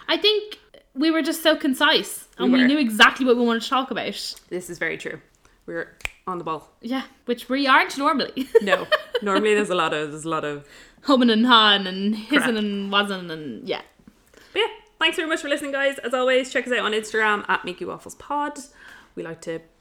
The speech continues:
Speaker 2: share pictures and whatnot, so come be friends.
Speaker 1: Yeah, also we've,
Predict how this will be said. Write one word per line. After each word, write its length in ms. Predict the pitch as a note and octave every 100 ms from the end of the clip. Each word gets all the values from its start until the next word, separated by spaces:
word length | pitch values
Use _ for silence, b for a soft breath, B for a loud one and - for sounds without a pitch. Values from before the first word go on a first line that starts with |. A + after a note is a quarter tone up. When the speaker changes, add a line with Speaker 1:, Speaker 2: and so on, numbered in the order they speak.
| _
Speaker 2:
share 220 | - D#3+
pictures 480 | D#3 G#3 - A#3 A#3
and 80 | A3+
whatnot, 360 | A3 A3 A3+ A3
so 400 | - - E3+ E3 - _ _ _
come 160 | A#3+
be 80 | A#3+
friends. 340 | B3+ C4+ - - B B
Speaker 1:
Yeah, 220 | - G4+ F4
also 300 | D#4 F4+ F4
we've, 100 | E4